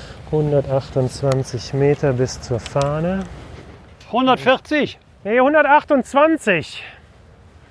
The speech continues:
Speaker 1: Leichter Rückenwind.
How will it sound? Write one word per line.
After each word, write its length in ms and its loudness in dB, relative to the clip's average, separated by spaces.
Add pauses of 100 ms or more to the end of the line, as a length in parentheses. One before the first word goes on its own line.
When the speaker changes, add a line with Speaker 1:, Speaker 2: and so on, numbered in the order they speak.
(1120)
Speaker 1:
Leichter 560 0
Rückenwind. 720 2